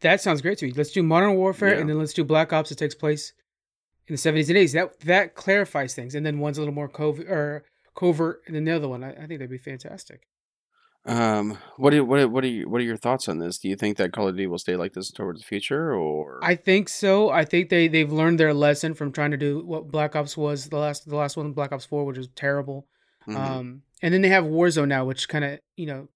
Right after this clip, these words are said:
Speaker 1: takes care of that corner for them. So
Speaker 2: Okay.
Speaker 1: I think this is gonna be happening. I think that, I think the Cold War is perfect for this because you have all kinds of locations you could use. The nature of the Cold War is that it was two nations at war that never shot,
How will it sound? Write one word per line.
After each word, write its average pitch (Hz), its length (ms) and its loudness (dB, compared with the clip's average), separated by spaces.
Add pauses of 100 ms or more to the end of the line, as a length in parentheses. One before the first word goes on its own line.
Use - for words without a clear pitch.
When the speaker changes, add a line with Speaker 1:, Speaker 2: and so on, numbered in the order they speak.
(140)
Speaker 1:
takes 156 180 -10
care 156 220 0
of 147 60 0
that 143 160 -4
corner 147 280 -4
for 143 140 -8
them. 127 280 -10 (520)
So 170 420 4
Speaker 2:
Okay. 165 120 -2
Speaker 1:
I 160 100 4
think 185 220 0
this 202 80 -6
is 175 40 -10
gonna 196 120 4
be 180 80 4
happening. 170 720 2
I 151 120 0
think 165 360 -2 (140)
that, 151 420 0 (420)
I 170 80 -6
think 220 220 -2
the 180 200 -4 (420)
Cold 226 240 -4
War 220 180 6
is 143 200 -6 (140)
perfect 220 320 -2
for - 80 -8
this 135 180 -6
because 156 240 -2
you 151 100 0
have 143 100 0
all 160 80 -2
kinds 165 180 0
of 151 80 0
locations 147 400 0
you 147 60 -6
could 143 80 -6
use. 147 260 -4 (640)
The 160 160 2
nature 170 360 4
of - 20 2
the 175 80 2
Cold 175 240 0
War 175 200 4
is 139 140 4
that 143 120 4
it 139 40 0
was 131 120 -6
two 190 180 -2
nations 160 400 2
at 156 240 2
war 151 260 2
that 135 140 -2
never 143 260 4
shot, 147 360 0